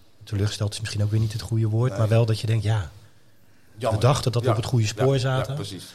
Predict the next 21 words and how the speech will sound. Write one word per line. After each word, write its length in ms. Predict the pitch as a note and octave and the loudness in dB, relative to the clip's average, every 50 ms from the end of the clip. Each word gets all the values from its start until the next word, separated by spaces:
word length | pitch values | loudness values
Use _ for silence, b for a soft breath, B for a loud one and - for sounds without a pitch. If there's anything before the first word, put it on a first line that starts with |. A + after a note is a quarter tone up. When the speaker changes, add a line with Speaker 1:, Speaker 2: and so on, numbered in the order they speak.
| - - | -16 -12
Speaker 2:
En 100 | G2+ G#2+ | -10 -10
dat 100 | A2+ G#2 | -6 -2
Speaker 1:
Hoe 0 | |
gaan 100 | B2 B2+ | -2 0
Speaker 2:
gebeurt. 200 | - - D3+ C#3+ C#3+ | 2 4 4 4 4
Speaker 1:
jullie 160 | C3+ C#3 C#3+ | 4 2 2
daarmee 400 | D3 E3 F3 D#3 A#2+ G2 F#2 F#2 | 0 0 0 0 0 0 0 -2
om, 160 | F2 F2+ G2 | -4 -4 -6
sa-, 260 | - - A#2 G#2+ G#2+ | -4 -2 0 0 0
als 180 | G#2+ - A2+ G2+ | 0 -2 -4 -4
je 80 | A#2 | -4
daar 160 | A2+ A#2+ A#2+ A#2+ | -4 -4 -2 -2
met 120 | A#2+ A#2+ | -4 -4
z'n 100 | - - | -6 -8
tweeën 260 | B2 - B2+ A#2+ A#2+ | -8 -4 -2 -2 -2
op 80 | A#2 A2 | -2 -2
zo'n 180 | - A#2 G#2+ | -4 -4 -4
groep 180 | G2+ - A#2+ A2 | -4 -6 -8 -8
staat? 220 | - - G#2+ A2+ - | -6 -6 -6 -6 -4
Hè, 80 | G#2+ G#2+ - - - - - | -6 -8 -8 -10 -18 -20 -14
hebben 180 | - G2 A2 | -6 -4 0